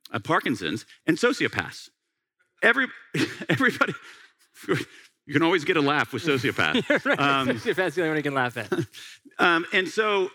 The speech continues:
Speaker 1: you know, this, so this idea that no, no regrets is a sign of, of a, of a serious problem. And the reason for that is that regret is painful, it hurts, but it serves a function. It serves a very important function because it makes us human and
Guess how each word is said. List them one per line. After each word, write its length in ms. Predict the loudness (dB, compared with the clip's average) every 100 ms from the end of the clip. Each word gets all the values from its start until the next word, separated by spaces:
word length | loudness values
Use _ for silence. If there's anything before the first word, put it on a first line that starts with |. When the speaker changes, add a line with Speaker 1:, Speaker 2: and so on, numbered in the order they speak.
| 0
Speaker 1:
you 80 | 0
know, 80 | 2
this, 260 | 0 -2
so 160 | -2 0
this 160 | 0
idea 340 | -2 -2 0 2
that 140 | 2
no, 100 | 0 -2
no 180 | 0 0
regrets 300 | 2 0 0
is 100 | -10
a 80 |
sign 280 | -6 -2 2
of, 160 | 0 -2
of 100 | -4
a, 80 | -2 -4
of 80 | -10
a 40 | -6
serious 340 | -2 0 -2
problem. 480 | -6 -2 -2 -2 -2
And 80 | -2
the 60 |
reason 340 | 0 -2 -4 -4
for 140 | 0
that 260 | 4 2 2
is 140 | 0 0
that 160 | 0 -2 -16 _
regret 420 | -4 -2 2 2 0
is 140 | -6
painful, 560 | -4 0 0 0 -4 -4 -6
it 80 | -6
hurts, 480 | 0 0 0 -10 -20 _ _ _
but 100 | -2
it 100 | -2
serves 380 | -2 -2 -2 -2 -10
a 40 |
function. 460 | -4 -2 0 -2 -4
It 80 |
serves 280 | -2 -2 0
a 80 | -2
very 520 | -4 0 2 2 0
important 400 | -4 -6 -8 -8
function 400 | -4 -4 -4 -8
because 300 | -10 -4 -4
it 80 | 0
makes 220 | 0 -2
us 120 | -6
human 320 | -2 2 2 0 -2
and 360 | 0 2 0